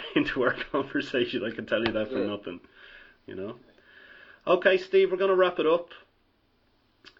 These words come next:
Speaker 2: All right.
Speaker 1: Um, it's been amazing talking to you today.
Speaker 2: Yeah.
Speaker 1: What,
Speaker 2: Time,
Speaker 1: what do
Speaker 2: time
Speaker 1: you
Speaker 2: went
Speaker 1: want
Speaker 2: by too fast. I could be here all day.
Speaker 1: Oh, yeah.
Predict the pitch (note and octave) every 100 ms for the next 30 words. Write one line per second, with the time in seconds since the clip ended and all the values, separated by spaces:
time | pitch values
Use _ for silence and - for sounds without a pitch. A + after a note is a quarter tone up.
0 | A2+ A#2 A2+ A#2+ A#2+ A#2+ A#2 A#2 - A#2+
1 | - C3+ B2+ - _ _ B2+ B2+ C3 C3+
2 | C3+ B2+ A#2 B2+ A2 - A2 - G2+ -
3 | G2 F2+ - _ _ _ _ _ - -
4 | - - - _ - C#3 C#3+ C#3+ C#3+ D3
5 | D3 D#3 D3 C#3+ C#3+ E3+ D#3+ D#3+ D3 G2+
6 | - _ _ - C3+ F3 D#3+ F3+ F3 D#3
7 | D3 C#3+ C3+ G#2 G2 - D#3+ F3+ A2+